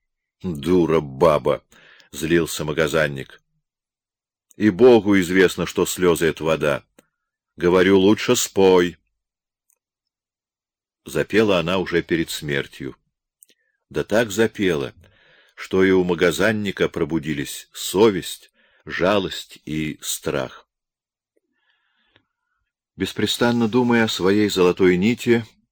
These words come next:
он оборвал нить её жизни. Вскоре эта его золотая нить политиканства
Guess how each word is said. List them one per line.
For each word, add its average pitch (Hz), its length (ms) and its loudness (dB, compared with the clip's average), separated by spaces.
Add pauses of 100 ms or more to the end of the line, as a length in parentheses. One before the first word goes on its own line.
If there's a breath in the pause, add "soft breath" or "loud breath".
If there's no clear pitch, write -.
(460)
он 92 180 -2
оборвал 92 520 4
нить 85 340 -4
её 76 280 -2
жизни. 64 460 -12 (1500)
Вскоре 139 420 4
эта 123 260 0
его 90 220 2
золотая 80 500 2
нить 90 260 -2
политиканства 87 920 -2